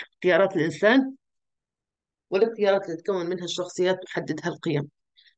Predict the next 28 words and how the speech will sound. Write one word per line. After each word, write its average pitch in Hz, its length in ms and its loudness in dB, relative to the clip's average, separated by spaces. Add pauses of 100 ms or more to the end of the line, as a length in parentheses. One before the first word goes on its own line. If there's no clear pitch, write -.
فالقيم - 800 4
اللي 175 180 4
أنا 196 140 2
بدي 170 340 -4
أعمل 185 240 -2
فيها 147 400 -4 (220)
واللي 156 160 -2
بدي 151 140 2
أعمل 180 180 0
فيها 170 380 -6 (640)
هي 180 320 6
بناءً 170 480 2
على 160 340 0
اختياراتي 165 760 -4
أنا، 175 180 -4 (720)
بناءً 156 260 0
على 147 200 2
تجاربي 170 540 -2
أنا، 170 260 -6 (100)
بناءً 165 380 -2
على 165 340 0
ما 165 140 -2
قدمته 185 640 -4
لي 170 220 -2
من 160 140 -4
فائدة 156 640 -2
ومنفعة. - 520 -4 (1080)
نجي 240 180 0